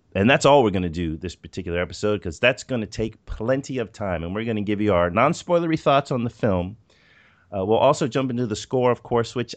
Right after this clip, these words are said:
I think I better just say there's gonna be spoilers in that discussion. I don't think we can have a meaningful discussion about the score and not get spoilery. So once we hit that part, um, just know, and I'll try to remind you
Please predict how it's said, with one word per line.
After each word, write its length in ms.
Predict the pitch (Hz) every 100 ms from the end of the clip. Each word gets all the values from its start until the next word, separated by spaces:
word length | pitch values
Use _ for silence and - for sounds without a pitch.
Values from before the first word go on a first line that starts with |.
| -
I 80 |
think 260 | 131 208 196
I 60 | 151
better 220 | 131 123
just 240 | 110 -
say 400 | 113 104 101 98 - _ _
there's 200 | - 208
gonna 160 | 147 139
be 120 | 113
spoilers 960 | 107 - 110 104 92 85 87 - - - -
in 280 | 98 90 78
that 360 | 90 82 -
discussion. 480 | 90 - 95 87 87
I 60 | 113
don't 120 | 127
think 140 | 110
we 80 | 107
can 140 | 104
have 120 | 98 90
a 60 |
meaningful 420 | 90 95 90 90
discussion 480 | 80 80 - 85 85
about 260 | 76 78 76
the 60 |
score 380 | 73 - 87 78
and 140 | 73 78
not 180 | 82
get 140 | - 78
spoilery. 600 | - - 147 165 156 143
So 240 | - 110
once 300 | 104 156 -
we 80 | 151
hit 240 | 139 127
that 200 | 135 127
part, 300 | - 120 120 - - - - -
um, 460 | 92 90 87 82 78
just 220 | 113 -
know, 420 | 120 110 104 104 -
and 120 | 98
I'll 140 | 98
try 180 | 98 104
to 80 | 104
remind 460 | 104 95 95 95
you 260 | 92 92 95